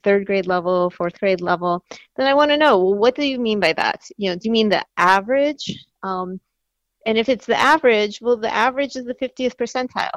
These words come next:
So, you know, you can't have all students above the fiftieth percentile. Otherwise, that wouldn't be the average. You know, is it a basic level? Um,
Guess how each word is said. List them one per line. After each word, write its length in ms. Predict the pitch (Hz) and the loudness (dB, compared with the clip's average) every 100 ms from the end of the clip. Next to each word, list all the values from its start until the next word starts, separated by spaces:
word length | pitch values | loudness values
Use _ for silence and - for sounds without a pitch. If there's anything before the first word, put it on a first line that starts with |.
| 165 | -14
So, 460 | - 233 214 208 - - | -4 2 4 2 -2 -4
you 120 | 214 | -2
know, 40 | |
you 120 | 208 | -2
can't 320 | 208 - 254 254 | -4 -4 -4 0
have 200 | 196 185 | 0 2
all 200 | 190 196 | 2 2
students 380 | - 196 190 | -4 -8 -6
above 280 | 196 180 175 - | -6 -4 -4 -6
the 80 | |
fiftieth 380 | 175 185 - 185 - | -6 -6 -4 -6 -6
percentile. 540 | 185 170 180 202 202 202 - - _ - | -10 -10 -6 -2 -2 -4 -12 -20 _ 0
Otherwise, 420 | 214 226 220 220 214 202 | 4 6 6 2 0 0
that 200 | 202 196 | 0 0
wouldn't 300 | 202 190 180 | -2 -6 -6
be 140 | 180 | -6
the 160 | 185 - | -6 -4
average. 580 | 170 170 - 170 - - - | -6 -6 -10 -12 -14 -16 -10
You 80 | |
know, 220 | 190 190 180 _ _ - | -8 -8 -10 _ _ -2
is 120 | 196 | 4
it 120 | 202 | 6
a 80 | 185 | 4
basic 500 | - 214 247 294 277 | 4 4 4 -2 0
level? 480 | 269 277 277 277 277 - - - | 2 4 6 4 2 -8 -12 -4
Um, 540 | 202 196 190 185 196 | -2 -2 -2 -6 -10